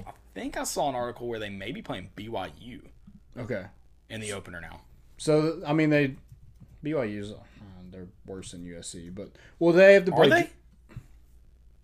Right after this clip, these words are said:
Speaker 2: I mean,
Speaker 1: I don't
Speaker 2: we
Speaker 1: know
Speaker 2: sh-,
Speaker 1: what
Speaker 2: we
Speaker 1: you
Speaker 2: should have beat 'em.
Speaker 1: last year.
Speaker 2: Yeah.
Speaker 1: Were they? Were they worse than U S C?
Speaker 2: I
Speaker 1: This
Speaker 2: think
Speaker 1: year, maybe.
Speaker 2: I mean, I, I think
Speaker 1: U S C should get better.
Speaker 2: I don't know.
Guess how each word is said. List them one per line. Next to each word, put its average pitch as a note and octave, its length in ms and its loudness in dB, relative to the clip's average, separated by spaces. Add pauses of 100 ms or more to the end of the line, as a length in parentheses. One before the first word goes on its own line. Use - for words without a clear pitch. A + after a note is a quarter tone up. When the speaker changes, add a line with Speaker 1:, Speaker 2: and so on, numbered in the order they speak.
(1600)
Speaker 2:
I B2+ 40 -12
mean, A2 100 0
Speaker 1:
I E3+ 40 8
don't G#3+ 100 10
Speaker 2:
we A3+ 60 12
Speaker 1:
know F#3+ 100 12
Speaker 2:
sh-, E3+ 60 10
Speaker 1:
what - 280 -6
Speaker 2:
we F#3+ 100 10
Speaker 1:
you - 20 10
Speaker 2:
should G#3+ 160 10
have E3+ 100 8
beat B2 140 4
'em. G2 220 -10
Speaker 1:
last F#3+ 320 8
year. F#2+ 280 -8 (120)
Speaker 2:
Yeah. A#2 200 0
Speaker 1:
Were D3 200 4
they? F2+ 240 -8 (1040)
Were D3+ 100 0
they C#3+ 60 4
worse D3 400 4
than D3+ 280 -4 (300)
U D#3+ 140 2
S D#3 120 0
C? F3 280 -2 (100)
Speaker 2:
I D3+ 100 -12
Speaker 1:
This G#3 120 2
Speaker 2:
think A#3 120 4
Speaker 1:
year, D#3+ 80 -2
maybe. G2+ 340 -4 (220)
Speaker 2:
I C#3+ 40 -6
mean, F3 140 0
I, C3 240 -2
I - 20 -6
think C#3 140 -2
Speaker 1:
U E3 60 2
S - 80 -6
C C3+ 80 -6
should A#2+ 220 -6
get F#2+ 100 -12
better. F2+ 260 -14 (640)
Speaker 2:
I C#3 60 -10
don't A2 120 -8
know. D#2+ 220 -20